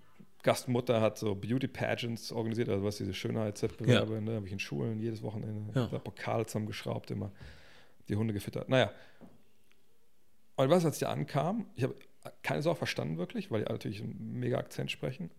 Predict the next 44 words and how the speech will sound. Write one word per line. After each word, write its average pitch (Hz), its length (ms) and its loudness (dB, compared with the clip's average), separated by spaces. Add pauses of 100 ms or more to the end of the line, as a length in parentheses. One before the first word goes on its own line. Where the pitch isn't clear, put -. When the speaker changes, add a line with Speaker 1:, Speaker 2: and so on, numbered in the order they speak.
(140)
Speaker 1:
Und, - 260 -4 (680)
aber 127 140 0
das 127 180 -4 (200)
aller, 190 440 2 (200)
die 127 200 -4 (120)
ersten 185 360 4
<laughs> - 0 -
beiden 160 220 0
Sachen, 139 300 0
die 117 80 -4
mir 113 100 -2
gesagt 107 400 -4
wurden 113 220 -4
von 120 100 -8
meinem 117 140 -4
Gastvater, - 320 -2
die 123 60 -6
ich - 100 -12
auch - 80 -10
verstanden 127 400 -4
habe, 104 220 -4
war 107 260 0 (1000)
zum 120 160 -2
einen, 151 320 2 (140)
„Ey, - 160 4 (320)
ne, 135 240 -2 (100)
am 117 140 -4
Ende 117 200 0
des 113 140 0
Jahres 113 260 2
ist 123 200 -8
Prom, 131 320 0 (760)
ne, 123 120 -6
also 107 120 -4
dieser 104 160 -10
Abschlussball, 147 640 -6
Speaker 2:
Mhm. 123 240 8 (640)
Speaker 1:
da - 80 -4
bringst 127 240 -2
du 135 40 -8
bitte - 140 -6
keine - 220 -2
Schwarze - 340 -2
mit.“ - 240 -8